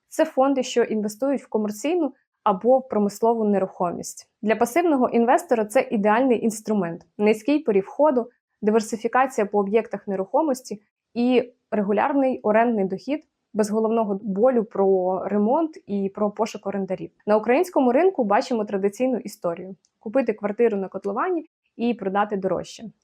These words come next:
І часто це насправді закінчується проблемами, а не прибутком. У нас поки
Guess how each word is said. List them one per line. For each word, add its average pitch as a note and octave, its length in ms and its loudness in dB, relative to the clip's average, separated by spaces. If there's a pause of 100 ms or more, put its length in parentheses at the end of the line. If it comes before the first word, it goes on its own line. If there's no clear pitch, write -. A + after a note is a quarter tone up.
(420)
І A#3+ 80 -4
часто C4+ 400 0 (440)
це A3+ 180 2
насправді A#3+ 480 0
закінчується G#3 640 -2 (300)
проблемами, A#3 680 2
а G#3+ 80 -4
не G#3+ 120 -2
прибутком. G3+ 680 -6 (720)
У A3+ 40 -4
нас D4 360 0
поки B3 360 0